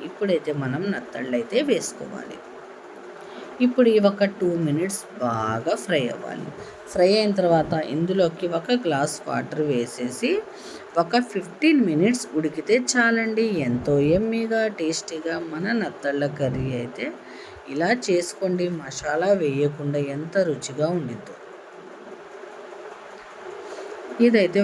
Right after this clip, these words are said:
ఒక టెన్ మినిట్స్ ఉడకాలి. దాని తర్వాత కొద్దిగా కొత్తిమీర వేసి ఒక ఫైవ్ మినిట్స్ ఉడికితే ఎంతో టేస్టీగా గోంగూర పచ్చడిలోకి నత్తళ్ళ కర్రీ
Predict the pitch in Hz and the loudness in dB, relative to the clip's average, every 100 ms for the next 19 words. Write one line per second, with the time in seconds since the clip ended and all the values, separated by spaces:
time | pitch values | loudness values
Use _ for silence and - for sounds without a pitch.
0 | 202 190 180 170 151 147 143 196 247 - | 4 2 2 2 4 4 4 4 2 4
1 | 151 139 151 131 113 98 147 180 247 170 | 4 6 4 2 2 0 0 4 4 4
2 | 151 151 160 160 156 165 180 170 147 143 | 2 0 2 2 4 2 4 0 0 0
3 | 143 160 156 131 131 190 190 208 - 151 | 0 0 2 2 2 0 2 0 2 0
4 | 139 139 175 - - 139 131 143 185 254 | 0 0 0 -2 -4 -4 -4 -4 2 2
5 | 359 - - - - 147 143 147 180 190 | 2 -6 -10 -12 -8 -2 0 0 2 2
6 | 196 151 151 - 165 156 156 156 151 131 | 4 2 2 0 -2 4 6 6 2 -2
7 | 139 156 175 175 160 - 160 156 147 147 | 0 0 0 0 -4 -2 -2 2 0 2
8 | 151 131 123 156 165 180 170 147 143 | 2 2 0 0 0 0 2 2 2